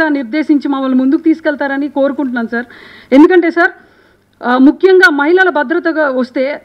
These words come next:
పద్దెనిమిది వందల ఇరవై తొమ్మిది సతీ నిషేధ చట్టం, చట్టంతో మొదలు పెడితే మొన్న వచ్చిన దిశా చట్టంతో కలుపుకొని మనకి ఇరవై రెండు చట్టాలు ఉన్నాయి సార్ మహిళలకి ప్రత్యేకంగా.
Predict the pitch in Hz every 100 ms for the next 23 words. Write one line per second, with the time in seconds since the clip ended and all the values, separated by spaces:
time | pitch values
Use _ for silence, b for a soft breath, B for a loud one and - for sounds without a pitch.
0 | - 277 269 349 349 330 285 294 330 302
1 | 294 285 311 285 330 339 311 311 302 254
2 | 277 - 285 247 285 247 294 302 254 247
3 | 285 262 220 240 - B B 247 311 302
4 | 294 339 247 262 349 330 302 311 277 277
5 | 269 240 302 294 269 269 277 294 277 254
6 | 254 - 320 277 233 226 247 233 262 269
7 | 240 226 220 277 254 214 208